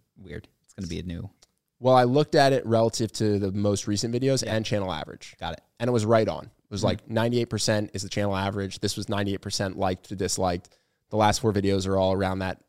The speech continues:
Speaker 2: ballpark
Speaker 1: Got
Speaker 2: of
Speaker 1: it.
Speaker 2: ninety-eight percent. And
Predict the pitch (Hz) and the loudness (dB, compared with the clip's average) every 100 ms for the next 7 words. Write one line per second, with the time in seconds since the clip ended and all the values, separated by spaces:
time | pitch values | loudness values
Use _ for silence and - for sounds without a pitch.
0 | _ 101 92 - 95 90 95 95 98 95 | _ -2 0 0 -4 -4 -4 -2 -2 -4
1 | - 90 90 87 _ _ _ _ _ _ | -6 -6 -4 -8 _ _ _ _ _ _
2 | _ _ _ _ _ _ _ _ _ 123 | _ _ _ _ _ _ _ _ _ 2
3 | 120 117 110 107 107 104 | 4 4 4 2 0 -4